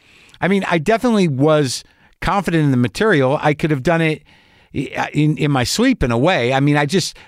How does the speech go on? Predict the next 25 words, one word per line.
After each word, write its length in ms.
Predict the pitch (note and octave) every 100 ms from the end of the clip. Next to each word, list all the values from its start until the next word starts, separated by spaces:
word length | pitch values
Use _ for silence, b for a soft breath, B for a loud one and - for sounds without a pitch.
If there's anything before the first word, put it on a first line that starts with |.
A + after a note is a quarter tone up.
| B
the 100 | D3
jokes 380 | C#3+ F#3+ G#3 -
were 80 | D#3+
dug 320 | A2 D#3 F3
in. 180 | G3 D3+
They 80 | A#2
were 140 | B2+
dug 320 | G#2+ C3+ D3+
into 180 | D#3 D3
my 140 | B2 A2
neural 340 | G#2+ D3+ E3
pathways. 640 | D3+ D#3+ E3 F3 F3 E3+
They 80 | C3
were 100 | A2
dug 300 | G2 B2+ B2
into 400 | B2 - B2+ G#2+ B B2+ A2+
my 240 | - A2 G#2+
sense 340 | - C#3 A#2+
of 120 | G2+
timing. 520 | - D3 D#3+ E3 E3 - B B
They 120 | A#2+
were 100 | B2+
dug 280 | A2+ C#3+ C3
into, 520 | C3+ B2 - C3 A#2+
uh, 300 | A2+ G#2+ F#2